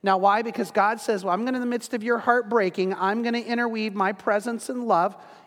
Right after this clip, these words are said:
and you're going to sense comfort, you're gonna sense consolation, you're gonna sense my coming and putting my arms around you, and I'm not gonna be far from you." Do you know that God loves you so much that he's treasured every tear you've ever shed?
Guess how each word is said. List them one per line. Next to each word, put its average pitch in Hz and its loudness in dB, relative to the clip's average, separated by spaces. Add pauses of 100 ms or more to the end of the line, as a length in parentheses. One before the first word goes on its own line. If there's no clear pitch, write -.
(120)
and 175 -8
you're 220 0
going 214 -2
to 208 -4
sense 220 -6
comfort, 208 -2 (220)
you're 208 0
gonna 240 0
sense 214 -4
consolation, 208 -2 (240)
you're 214 0
gonna 240 0
sense 220 -4
my 202 2 (180)
coming 214 0
and 202 -2
putting 196 -2
my 196 0
arms 214 0
around 196 2
you, 175 -2 (200)
and 180 0
I'm 220 2
not - 0
gonna 247 0
be 165 -4
far 156 2
from 160 -4
you." 190 -8 (1120)
Do 185 -8
you 233 2
know 254 2
that 226 0
God 208 6
loves 208 2
you 220 -2
so 202 -2
much 196 -2
that 185 -4
he's 185 -8
treasured 190 -2
every 185 -2
tear 190 -4
you've 185 -4
ever 165 -4
shed? 170 0